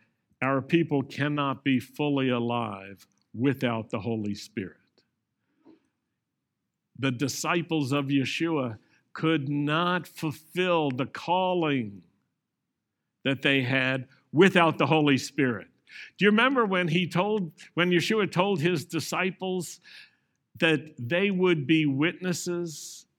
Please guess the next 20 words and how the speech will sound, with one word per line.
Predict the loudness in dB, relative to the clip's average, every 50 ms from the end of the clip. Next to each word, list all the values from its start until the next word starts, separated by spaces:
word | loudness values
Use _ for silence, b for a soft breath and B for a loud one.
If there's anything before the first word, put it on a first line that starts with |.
| _ _ _ _ _ _ _
on | -2 -2 0 2
his | 2 0 0 0
behalf | 0 2 2 2 2 0 -2 -2 -4 -4 -6 -6 -8
in | -6 -4 -2 0 0 0 0 0 -2 -2 -2 -4 -6 -10 _
Jerusalem, | -4 0 2 4 6 4 4 2 -2 -4 -4 -6 -6 -8 -10 -14 _ _ _ _ _ _ _ _ _ _ _ _
Judea, | 0 0 2 2 2 0 0 0 0 -2 -4 -4 -6 -10 -14 _ _ _ _ _ _
Samaria, | -8 -2 0 4 4 4 4 4 2 0 -4 -6 -6 -8 -10 -10 -12 -14 -16 _ _ _ _ _ _ _ _ _ _ _ _ _
and | 0 4 4
the | 4 4 6
uttermost | 4 4 4 4 2 2 2 0 0 -2 -4
parts | -2 -2 0 -2 -2 -2
of | -4 -2
the | -2 -2
world? | -2 0 -2 -2 -2 -4 -6 -8 -12 -16 _ _ _ _ _ _ _ _ _ _ _ B B B B B B B B B _
But | 4 4 4
he | 4 4 2 2
said, | 2 0 -2 -2 0 0 2 0 0 -2 -4 -8 -14 -18 b b b b b b b b b b b _ _ -12 -12 -12 -10 0
"Don't | 2 4 4 4 4 2 2 0 -2 -4 -8 -12 -18 -18 -18 -20 _ _ _ _ _
try | -14 -10 -2 0 2 2 4 4 2 2 2 2 0 0 -2 -6 -10 _ _ _ _
yet. | -8 0 2 2 2 2 0 -6 -12 _ -16 -16